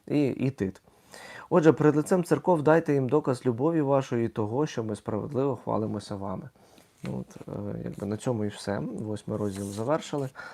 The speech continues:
Тобто такий момент. Е, далі там ще буде, о, розмова про допомогу, е, християнам,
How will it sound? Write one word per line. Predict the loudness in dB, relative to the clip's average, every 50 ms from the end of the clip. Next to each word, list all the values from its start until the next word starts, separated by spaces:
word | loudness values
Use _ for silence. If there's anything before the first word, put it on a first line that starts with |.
| -18 -20 _
Тобто | -20 -20 -20 -20 -20 -20
такий | -20 -14 _ -6 -4
момент. | -2 0 0 0 0 -2 -6 -10 -18 -20 -20 -20 -20 -20 -20 -20 -20 -20 -20 -20 _ _
Е, | -10 -8 -6 -4 -2 -2 -2 -2 -2 -2 -2 -2 -2 -4 -4 -6 -8 -8 0 0
далі | 2 2 2
там | -2 -6 -6
ще | -6 -6
буде, | -6 -4 -4 -6 -6 -8 -10 -14 _ _ -14 -8
о, | -6 -6 -4 -4 -6 -6 -8 -8 -8 -8 -6
розмова | -6 -6 -6 -6 -6 -4 -4 -4 -4 -6
про | -8 -10 -10 -10 -6 -4 -2 -2 -2 -2 -4 -10 _ _ _ _ _ -20 -20 -20 _ _
допомогу, | -4 -4 -4 -2 0 0 2 2 2 2 2 0 -4 -8 -12 -16 -18 -18 -20 -20 -20 -20 -20 -20 _ _ -8
е, | -6 -4 -4 -4
християнам, | -4 -6 -8 -8 -6 -6 -4 -2 0 0 0 -2 -4 -6 -8